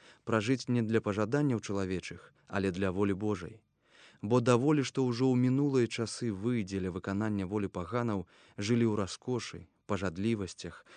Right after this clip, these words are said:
у злоўжыванні віном, абжорстве, п'янстве і ў агідным балванахвальстве. Дзеля таго яны дзівяцца, што вы не топіцеся разам з імі ў тым самым віры распусты, ды таму блага аб вас гавораць.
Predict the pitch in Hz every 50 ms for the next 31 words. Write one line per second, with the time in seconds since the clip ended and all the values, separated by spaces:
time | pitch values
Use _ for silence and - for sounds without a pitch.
0 | - - - 117 120 107 120 127 120 113 104 113 110 120 117 113 107 107 98 101
1 | 107 104 107 117 117 104 95 - - 92 - 92 87 95 110 120 120 113 - -
2 | - - - - - _ _ - 98 104 110 117 117 107 98 - _ - 90 82
3 | 78 _ - - - - - 120 113 107 101 87 90 110 104 101 107 101 98 92
4 | 95 90 90 95 95 95 92 - - 101 104 98 87 - - - - - _ _
5 | _ _ _ _ _ - - - - - - 113 104 120 113 113 113 - 113 104
6 | 113 135 139 127 123 120 120 117 110 107 123 151 147 117 98 90 - - 90 -
7 | - - - 98 90 101 104 98 95 90 - - 120 101 - 107 - 90 87 -
8 | 98 90 92 92 87 90 90 82 82 92 101 107 104 101 98 92 87 - - 101
9 | 98 - - - 101 98 101 95 92 87 98 98 95 101 95 95 90 87 - -
10 | - 117 107 - - - 82 82 _ _ _ _ - - - _ - 95 110 -
11 | - 95 98 104 98 87 107 101 113 123 120 98 98 90 85 80 87 87 87 82
12 | 82 82 85 85 80 85 85 82 82 - - - -